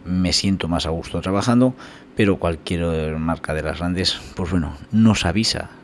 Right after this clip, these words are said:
nos avisa por medio de sus, de, de su control de entrenamientos, de si estamos sobreentrenándonos, de que si la carga es excesiva, y que un pulsómetro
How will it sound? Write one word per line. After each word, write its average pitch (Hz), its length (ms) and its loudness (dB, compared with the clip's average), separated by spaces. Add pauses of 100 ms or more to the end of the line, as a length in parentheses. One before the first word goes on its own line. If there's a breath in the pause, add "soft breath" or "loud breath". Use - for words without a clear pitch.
(120)
nos 101 320 -2
avisa 101 540 0 (240)
por 85 120 -6
medio 107 380 2
de 98 80 2
sus, 90 480 -4 (480 loud breath)
de, 90 580 0
de 85 160 -4
su 87 220 -4
control 90 520 -2
de 87 160 -2
entrenamientos, 85 760 -4 (200)
de 95 440 2
si - 200 -4
estamos 120 640 -2
sobreentrenándonos, 98 1080 0
de 90 120 -4
que - 120 -10
si - 160 -4
la 92 160 -4
carga 123 500 -2
es 123 220 2
excesiva, 113 920 -2 (1900 loud breath)
y 107 140 2
que 101 260 4
un 131 640 0 (120)
pulsómetro 120 680 2